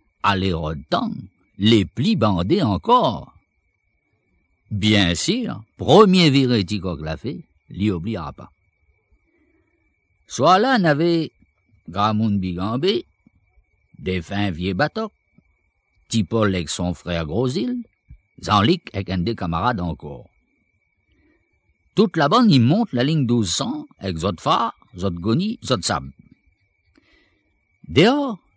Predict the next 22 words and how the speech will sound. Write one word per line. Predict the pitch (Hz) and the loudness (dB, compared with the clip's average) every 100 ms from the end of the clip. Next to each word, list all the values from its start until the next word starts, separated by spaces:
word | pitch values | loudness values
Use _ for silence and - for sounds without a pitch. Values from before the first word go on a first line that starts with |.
| _ | _
la | 113 | 0
ligne | 143 180 | 2 2
est | 139 | 0
claire. | - 117 196 202 92 - - - _ _ _ _ _ _ _ _ _ | 0 0 2 0 -4 -10 -20 -20 _ _ _ _ _ _ _ _ _
Un | 117 143 | 0 0
petit | 175 | 0
vent | 160 175 185 | 0 2 2
frais, | 185 247 | 0 -2
il | 220 147 | -2 -2
commence | - 160 160 143 | 0 2 2 0
à | 113 | 0
lever. | 131 92 - _ _ _ _ _ _ _ _ _ _ | 0 0 -6 _ _ _ _ _ _ _ _ _ _
Camionnette, | - 165 196 226 247 | -4 0 2 2 0
il | 190 | 0
file | 156 - 294 240 | 0 4 6 6
même | 202 139 | 6 4
dans | 104 113 | 4 2
les | 98 | 2
herbes | 104 | 0
mouillées. | 92 90 78 - _ _ _ _ _ _ _ _ _ _ _ _ _ _ _ _ _ _ _ _ - | -2 -4 -6 -12 _ _ _ _ _ _ _ _ _ _ _ _ _ _ _ _ _ _ _ _ -4
Moment | 190 | 0
donné, | 165 175 269 - | 2 2 0 -4